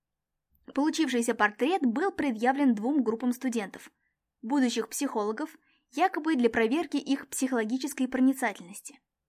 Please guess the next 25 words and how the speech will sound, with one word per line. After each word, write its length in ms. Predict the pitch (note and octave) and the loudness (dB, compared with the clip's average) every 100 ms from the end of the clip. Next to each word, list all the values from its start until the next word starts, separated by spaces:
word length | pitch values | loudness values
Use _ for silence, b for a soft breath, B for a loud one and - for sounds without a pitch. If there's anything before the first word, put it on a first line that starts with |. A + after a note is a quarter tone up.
| _ _ _ _ _ | _ _ _ _ _
Требовалось 540 | - F4 E4+ D#4+ D#4+ - | -4 -2 0 0 0 0
составить 500 | D4 C#4+ C#4 A#3 - | -2 2 2 2 0
подробную 540 | G#3 A3 F4 F4 C#4+ | -2 0 0 2 2
характеристику 640 | C4 A#3+ - A#3+ C4 C#4 C4 | 2 -2 -2 -2 -2 -4 -4
человека, 560 | - C#4+ A#3 F3 - - B B B | -2 -2 -2 -6 -14 -20 B B B
опираясь 580 | A3 A3 C4 E4+ E4+ | -4 2 4 4 2
лишь 300 | A#3 A#3 C4+ | -2 0 0
на 220 | A#3 A#3+ - | 2 2 0
особенности 640 | A3+ - A3+ A#3 A#3+ - | -4 -2 2 2 0 -2
его 160 | A3 A3+ | 0 0
внешности. 580 | A3 G3 G#3+ - - _ _ _ _ _ _ _ _ _ | -2 -4 -12 -16 -20 _ _ _ _ _ _ _ _ _
Изображённый 600 | B3+ A#3+ C4+ D4 D#4+ C#4+ | -4 2 4 4 6 4
на 100 | C4 | 4
фотографии 400 | C4 B3+ C#4+ C#4 | 2 0 0 0
человек 500 | B3 C4 B3 F#4 A4 b b b | -2 0 0 0 -4 b b b
был 200 | A3+ D#4 | -2 0
представлен 720 | G4 C#4+ C#4+ - D#4 C#4+ C#4 A3 | 0 0 0 4 4 6 4 2
двум 300 | A#3+ E4 B3 | 0 2 0
группам 300 | C#4+ D4 C4 | 0 0 0
испытуемых 560 | B3+ - A3+ C#4 C4 - | -2 -4 2 4 4 2
по-разному. 640 | C#4 C4 G#3 F#3+ F#3+ - _ _ _ _ _ - | 2 2 0 -6 -16 -18 _ _ _ _ _ -10
В 120 | G3+ | -4
одной 320 | A3+ A3+ F#4 - | 2 4 4 4
аудитории 680 | C4 B3 C4 C#4 A#3+ G#3+ - | 2 2 2 2 2 0 -4
экспериментатор – 800 | A#3 - A#3 A3 C4 E4 D4+ | -4 0 2 4 2 2 0